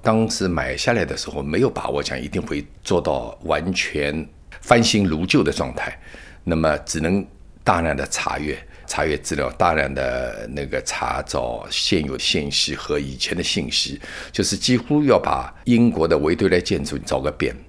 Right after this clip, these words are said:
包括维多利亚的王家建筑，你都要去深入研究，他们是当时怎么造的，这个建筑物跟这些王家建筑又有什么区别，这里面的联系在哪里？因为这个建筑它也不是完全一个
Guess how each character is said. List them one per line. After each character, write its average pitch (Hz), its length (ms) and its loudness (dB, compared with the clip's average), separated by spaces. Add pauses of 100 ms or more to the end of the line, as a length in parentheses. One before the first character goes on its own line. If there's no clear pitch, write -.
(160)
包 92 100 6
括 87 160 4
维 76 160 2
多 87 140 2
利 85 80 6
亚 78 40 4
的 76 80 2
王 69 220 0
家 85 160 0
建 80 240 0
筑， 64 140 -8
你 64 160 -8
都 67 140 -2
要 69 80 0
去 - 160 -2
深 78 200 0
入 69 100 -2
研 62 200 -8
究， 65 200 -4
他 - 140 -4
们 71 80 -2
是 73 120 -6
当 76 200 -4
时 69 140 -2
怎 - 160 -6
么 - 80 -10
造 65 180 0
的， 60 160 -8
这 - 100 0
个 87 80 0
建 76 280 2
筑 76 120 -4
物 71 120 -4
跟 101 240 0
这 120 100 -2
些 87 140 2
王 73 240 0
家 98 160 4
建 82 260 0
筑 67 160 -10 (240)
又 117 140 6
有 80 60 4
什 - 120 -2
么 78 100 -4
区 143 240 4
别， 67 300 -2 (340)
这 92 120 2
里 78 100 0
面 80 160 2
的 78 220 4
联 85 260 4
系 117 160 6
在 78 140 4
哪 65 200 -2
里？ - 140 -8
因 101 100 2
为 101 100 4
这 151 100 4
个 123 80 6
建 92 200 2
筑 80 200 -2
它 - 180 2
也 82 100 0
不 73 160 -4
是 - 160 2
完 78 260 0
全 82 220 0
一 78 120 -4
个 73 180 0